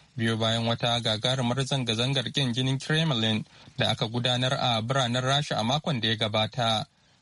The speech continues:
An kama Navalny ne sama da mako guda lokacin da ya dawo daga Jamus, kuma an yanke masa hukuncin kwanaki talatin a gidan yari saboda karya dokokin saki da aka gindaya masa waɗanda ya musanta ketawa.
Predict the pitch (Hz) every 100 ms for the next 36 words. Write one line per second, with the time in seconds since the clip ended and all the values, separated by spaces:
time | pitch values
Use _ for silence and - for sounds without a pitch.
0 | - 160 208 220 208 151 143 180 185 160
1 | 170 170 160 185 180 139 117 139 165 185
2 | 131 117 117 113 113 117 120 - 131 117
3 | 123 127 135 160 139 117 110 107 113 113
4 | 110 101 - - _ _ - 117 120 117
5 | 127 120 123 - 117 120 131 135 117 120
6 | 139 139 139 127 110 104 135 143 117 107
7 | 160 151 117 117 113 113 113 117 113 110
8 | - - - 117 113 107 135 131 110 123
9 | 143 131 147 139 135 156 156 117 110 151
10 | 143 120 147 147 127 127 135 156 160 127
11 | 139 160 139 117 110 131 156 165 123 113
12 | 123 113 127 110 110 113 110